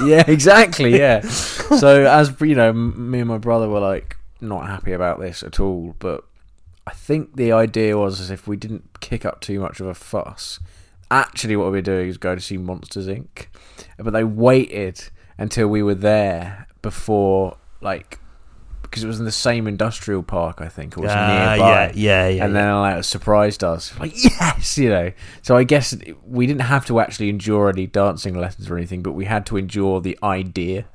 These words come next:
Speaker 1: of
Speaker 2: Yeah.
Speaker 1: going somewhere naff. And
Speaker 2: Yeah,
Speaker 1: then
Speaker 2: yeah.
Speaker 1: it turns out we we're going to see, like, a new Pixar film. So, yeah, there you go. Another
Speaker 2: Yeah.
Speaker 1: example of
Speaker 2: Yeah, yeah.
Speaker 1: <laughs> of
Speaker 2: I
Speaker 1: that
Speaker 2: li-, I
Speaker 1: kind
Speaker 2: like
Speaker 1: of
Speaker 2: that.
Speaker 1: situation. <laughs>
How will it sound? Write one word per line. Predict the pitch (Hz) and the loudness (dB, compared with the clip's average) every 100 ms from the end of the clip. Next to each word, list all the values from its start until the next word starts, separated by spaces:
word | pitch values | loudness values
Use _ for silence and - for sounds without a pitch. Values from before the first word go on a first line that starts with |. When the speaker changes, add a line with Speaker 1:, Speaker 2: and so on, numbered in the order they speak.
| - - - - | -18 -18 -16 0
Speaker 1:
of | 123 131 | 4 4
Speaker 2:
Yeah. | 123 | 8
Speaker 1:
going | 120 117 113 | 8 8 4
somewhere | - 113 110 104 | 2 4 4 2
naff. | 101 98 113 - - | 0 -4 -4 -8 -12
And | - 120 | -8 0
Speaker 2:
Yeah, | 107 | 2
Speaker 1:
then | 110 110 104 104 104 101 | 4 2 2 0 0 0
Speaker 2:
yeah. | |
Speaker 1:
it | 110 104 | -2 -4
turns | 123 107 98 | -2 -2 0
out | 98 85 | -2 -2
we | 98 | -4
we're | |
going | 95 95 | -2 -4
to | |
see, | 92 95 | -6 -10
like, | 92 76 | -8 -8
a | - | -8
new | 95 90 - | -10 -10 -6
Pixar | 113 - 117 104 | -8 -6 -10 -10
film. | - 101 - | -12 -14 -16
So, | - - 113 | -16 -12 -10
yeah, | 107 101 - | -10 -12 -14
there | 107 98 | -12 -10
you | |
go. | 101 101 - - - - _ | -8 -10 -14 -20 -20 -20 _
Another | 113 104 101 | -4 -2 -2
Speaker 2:
Yeah. | |
Speaker 1:
example | 98 98 101 - 101 | -2 -4 -6 -8 -10
of | 101 - - | -10 -12 -6
Speaker 2:
Yeah, | 123 120 120 | -2 0 2
yeah. | 120 113 - - - - | 0 -4 -6 -10 -10 -10
Speaker 1:
<laughs> | 208 - - - | -10 -8 -14 -10
of | 104 | -6
Speaker 2:
I | 107 | -4
Speaker 1:
that | |
Speaker 2:
li-, | |
I | 98 | -4
Speaker 1:
kind | 98 101 | -4 -4
Speaker 2:
like | 98 | -4
Speaker 1:
of | |
Speaker 2:
that. | 82 82 | -8 -8
Speaker 1:
situation. | 104 101 104 101 98 131 131 160 185 - 190 - | -6 -6 -8 -12 -14 -6 -2 0 0 -2 -4 -6
<laughs> | 202 | -8